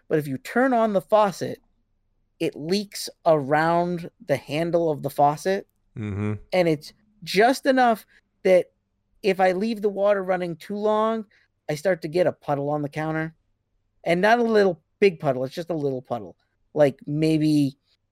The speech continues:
Speaker 1: the size of a dollar bill at most. And it doesn't happen all the time. It only happens some of the time.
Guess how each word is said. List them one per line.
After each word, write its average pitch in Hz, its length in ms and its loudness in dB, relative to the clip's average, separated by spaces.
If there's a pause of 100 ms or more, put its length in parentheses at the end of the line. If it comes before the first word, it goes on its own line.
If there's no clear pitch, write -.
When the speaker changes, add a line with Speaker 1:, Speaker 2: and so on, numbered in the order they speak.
(840)
Speaker 1:
the 156 100 -2
size 160 340 4
of 143 100 -6
a 127 40 -6
dollar 151 420 4
bill 127 400 -2 (840)
at 147 180 0
most. - 540 -4 (800)
And 185 320 0 (140)
it 220 120 0
doesn't 247 200 2
happen 226 320 -2
all 190 180 4
the 196 60 -2
time. 180 400 -4
It 135 60 -4
only 156 240 -2
happens 160 340 -6
some 170 180 -2
of 165 100 -2
the 156 60 -8
time. 151 400 -6